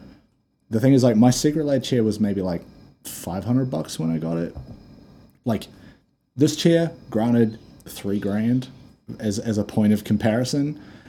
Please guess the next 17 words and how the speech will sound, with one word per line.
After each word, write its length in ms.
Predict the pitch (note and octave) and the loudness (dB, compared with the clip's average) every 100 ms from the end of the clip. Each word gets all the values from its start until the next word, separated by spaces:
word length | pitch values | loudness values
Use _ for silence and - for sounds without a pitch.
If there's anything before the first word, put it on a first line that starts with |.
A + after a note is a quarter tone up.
| - | -12
There 400 | G2+ F#2 A#2+ A#2 | -10 0 4 4
are 120 | B2 B2 | 2 0
chairs 400 | - B2+ A2+ G#2+ | 2 4 4 4
in 120 | G2+ | 4
the 60 | |
middle 340 | F2+ G2+ F#2+ E2+ | 4 2 2 0
of 140 | D2+ | -4
that 260 | F2 D2 - - - | -6 -8 -10 -12 -6
that 360 | F#2+ F2 F#2 | -4 -6 -6
do 360 | G#2+ F#2 F2 E2+ - - | -4 -2 0 -4 -8 -6
more 260 | F#2+ F#2 E2+ | -2 -2 -2
of 100 | E2 | -4
what 220 | E2+ F#2 | -6 -6
this 200 | F2+ - | -8 -6
does. 540 | - D2+ D2+ D#2 - - - | -8 -8 -8 -10 -12 -14 -10
Um, 560 | F2 E2 D#2+ D#2 D#2 - - - - - _ | -8 -6 -6 -8 -8 -10 -20 -20 -20 -20 _
just 300 | - B2+ - | -2 -2 -2